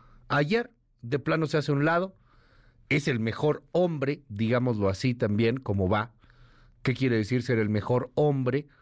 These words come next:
Esto, a-, antes de que empecemos con, "Ay, la cultura de la cancelación, ay, ¿por qué dices que hay mejores?". Ay, a ver, da dos rayitas.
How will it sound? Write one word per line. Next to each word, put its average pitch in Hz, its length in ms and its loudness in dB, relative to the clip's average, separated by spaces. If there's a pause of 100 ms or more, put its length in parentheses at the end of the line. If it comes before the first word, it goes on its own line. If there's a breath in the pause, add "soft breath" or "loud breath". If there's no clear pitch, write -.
(520 soft breath)
Esto, 151 520 0
a-, 107 200 -4
antes 131 260 0
de 117 80 0
que - 80 -2
empecemos 123 480 0
con, 185 220 -4
"Ay, 349 220 0
la 339 120 -2
cultura 349 380 0
de 349 60 2
la 339 100 0
cancelación, 320 1040 0
ay, 349 180 2
¿por 339 200 -6
qué 330 100 -2
dices 311 300 0
que 339 120 0
hay 320 100 2
mejores?". 330 440 -2
Ay, 113 500 0
a 71 100 -10
ver, 76 180 -10
da 73 160 -12
dos 82 240 -6
rayitas. 104 480 0